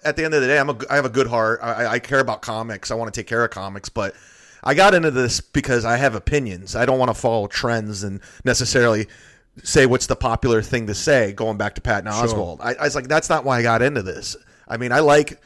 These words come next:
Speaker 1: Bill Hicks. I like those guys, these fucking rebel rousers. And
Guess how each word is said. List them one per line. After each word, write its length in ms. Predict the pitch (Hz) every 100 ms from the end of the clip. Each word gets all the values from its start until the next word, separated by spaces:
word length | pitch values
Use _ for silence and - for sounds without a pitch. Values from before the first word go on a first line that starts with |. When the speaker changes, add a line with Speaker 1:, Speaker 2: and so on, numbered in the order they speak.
| _
Speaker 1:
Bill 240 | - 131 135
Hicks. 420 | 120 123 - -
I 80 | 123
like 240 | 123 147 147
those 220 | 117 104
guys, 380 | 98 87 98 -
these 180 | 110
fucking 340 | - 120 - 107
rebel 220 | 123 123
rousers. 480 | 104 104 98 98 92
And 200 | 104